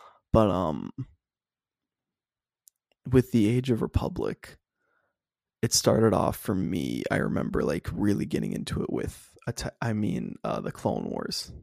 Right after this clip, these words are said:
the Clone Wars movie. Because then after that movie came out, I think I was seven years old when that movie came out, maybe eight years old. I don't remember. It came out in August of two thousand eight.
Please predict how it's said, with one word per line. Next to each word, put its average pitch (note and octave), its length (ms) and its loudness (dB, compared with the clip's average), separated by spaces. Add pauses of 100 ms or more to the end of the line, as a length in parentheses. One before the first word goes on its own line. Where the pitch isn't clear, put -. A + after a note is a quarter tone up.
the G#2+ 80 -2
Clone D#2+ 240 -2
Wars - 220 -6
movie. - 320 -8 (760)
Because A#2+ 220 4
then A2+ 100 8
after A#2+ 220 6
that G#2 100 6
movie A2+ 220 2
came - 260 -2
out, - 280 0 (1040)
I - 80 -4
think D#3 160 2
I D3+ 40 4
was A2 140 2
seven - 340 2
years B2+ 240 2
old C3+ 320 2 (220)
when B2 140 4
that B2+ 100 6
movie C3 200 4
came C3+ 200 4
out, C3+ 140 8
maybe - 300 4
eight G2+ 200 2
years - 200 -4
old. - 220 -4 (1400)
I - 60 -4
don't A2 120 4
remember. - 600 -4
It - 80 -8
came B2 180 4
out A#2+ 120 4
in - 100 0 (160)
August A2 480 2
of C3+ 200 -4
two - 380 0
thousand - 560 0
eight. - 400 -4